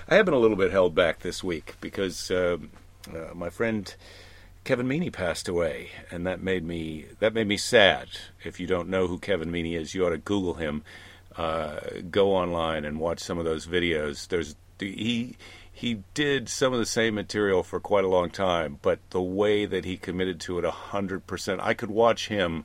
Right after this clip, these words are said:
sing the "I Don't Care" song every day, and I think it would make me happy. I haven't really tried that, but I have been, I have been watching <laughs> it every day recently, just because I,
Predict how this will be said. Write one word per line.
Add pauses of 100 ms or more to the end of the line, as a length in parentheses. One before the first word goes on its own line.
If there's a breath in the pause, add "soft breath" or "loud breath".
(680 loud breath)
sing
the
"I
Don't
Care"
song (640)
every (140)
day, (280)
and
I
think
it
would
make
me
happy.
I
haven't
really
tried
that,
but
I
have
been,
I
have
been
watching
<laughs>
it
every
day
recently, (600 loud breath)
just
because
I,